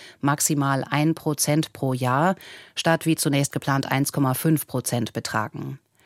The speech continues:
Außerdem sollen die Zulagen, mit denen der Staat privat eingezahltes Kapital im neuen Altersvorsorgedepot aufstockt, höher ausfallen.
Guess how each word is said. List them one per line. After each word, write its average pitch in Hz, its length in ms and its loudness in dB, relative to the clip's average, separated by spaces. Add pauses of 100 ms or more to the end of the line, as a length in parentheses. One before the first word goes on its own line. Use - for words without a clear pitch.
(380)
Außerdem 160 640 4
sollen 143 260 4
die 135 140 0
Zulagen, 127 680 2
mit 117 180 -4
denen 131 280 2
der 120 160 2
Staat 131 420 0
privat 139 600 0
eingezahltes 135 720 0
Kapital 143 800 0
im 135 180 0
neuen 131 380 2
Altersvorsorgedepot 135 1500 0
aufstockt, 139 720 -2 (100)
höher 165 380 4
ausfallen. 123 680 -2